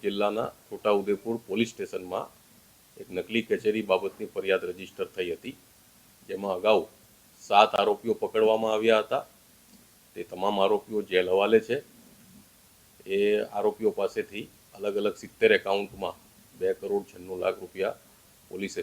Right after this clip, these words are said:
ફ્રીઝ કરાવ્યા હતા. ત્યારબાદ આ જ તપાસમાં આ કૌભાંડની અસર દાહોદની પ્રાયોજના વહીવટદાર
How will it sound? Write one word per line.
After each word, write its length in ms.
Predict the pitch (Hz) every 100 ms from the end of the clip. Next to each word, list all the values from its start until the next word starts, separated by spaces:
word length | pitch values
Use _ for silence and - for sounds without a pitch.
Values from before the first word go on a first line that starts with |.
| -
ફ્રીઝ 240 | 98 -
કરાવ્યા 420 | 98 98 107 110 107
હતા. 180 | 127 143 _ _ - _ _ _ _ - - _ _ -
ત્યારબાદ 460 | 95 107 110 110 -
આ 140 | 101 110
જ 20 | - 104
તપાસમાં 580 | 101 113 110 - 90 - - - - - - - _ _ - _ _ _ -
આ 160 | 107 110
કૌભાંડની 1800 | 104 95 110 92 78 - _ - - - _ _ - _ _ - 107 104 85 - _ -
અસર 240 | - 113 82 - _ _ _ _ 95
દાહોદની 580 | 98 90 117 117 123 117
પ્રાયોજના 480 | 101 107 104 113 107
વહીવટદાર 440 | 98 104 104 107